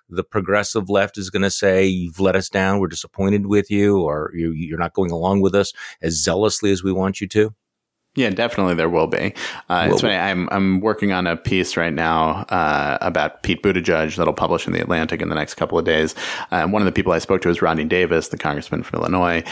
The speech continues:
Speaker 2: And he, you know, he's a moderate, um, who wants to work on some kind of infrastructure compromise. And I said to him, "You know, Buttigieg keeps doing, like, late night shows and all these things. Like, uh, d-, does that move any Republican votes, uh, <laughs> for infrastructure?" And he said, "No,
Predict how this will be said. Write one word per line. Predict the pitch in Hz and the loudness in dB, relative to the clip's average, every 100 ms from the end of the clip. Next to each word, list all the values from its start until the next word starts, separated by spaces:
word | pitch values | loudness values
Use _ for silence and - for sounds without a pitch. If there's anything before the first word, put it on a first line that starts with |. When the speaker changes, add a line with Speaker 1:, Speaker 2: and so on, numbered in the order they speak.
| - - - | -10 -10 -2
Speaker 2:
And | 87 80 78 | 0 0 -2
he, | 143 - | -2 0
you | |
know, | 214 | 2
he's | 139 165 | 2 2
a | |
moderate, | 113 87 98 110 - | 2 4 2 2 0
um, | 95 87 85 85 95 101 | 0 2 2 0 0 -2
who | 95 - 87 | 0 0 0
wants | 87 82 - | 0 0 0
to | 98 | 0
work | 90 90 - 82 | 2 0 -2 -2
on | 80 82 | -2 0
some | 85 | -2
kind | 90 85 | 0 0
of | 85 | 0
infrastructure | 80 85 92 - | -2 -4 -4 -4
compromise. | - 85 98 90 87 - - - - | -2 -2 0 0 -2 -4 -12 -12 -4
And | 104 | -2
I | |
said | 117 104 | 0 0
to | 110 | 2
him, | |
"You | 107 | 2
know, | 104 | 2
Buttigieg | 131 127 127 107 | 0 2 0 0
keeps | 107 - | -2 0
doing, | 98 87 | 2 2
like, | 76 - | 0 0
late | 120 | 0
night | - 107 | 0 -2
shows | - 104 98 90 90 | 0 0 2 0 0
and | |
all | 92 | 2
these | 92 - | 0 0
things. | 95 92 92 92 | 0 2 0 -2
Like, | 92 | -2
uh, | - 101 95 76 85 | 0 0 0 -2 -2
d-, | 104 - | -2 -2
does | 92 113 | -2 0
that | 113 | 0
move | 107 110 101 | 2 2 2
any | 107 | 2
Republican | 101 95 98 98 90 | 2 2 0 0 0
votes, | 90 113 - - - - - - | 2 2 0 -6 -12 -14 -8 -2
uh, | 92 92 | 2 2
<laughs> | |
for | 90 - - 120 | 2 0 0 0
infrastructure?" | 117 117 - - 123 | 0 0 -2 0 0
And | |
he | 107 | 0
said, | 110 117 | 0 0
"No, | 147 156 127 120 | 2 2 2 2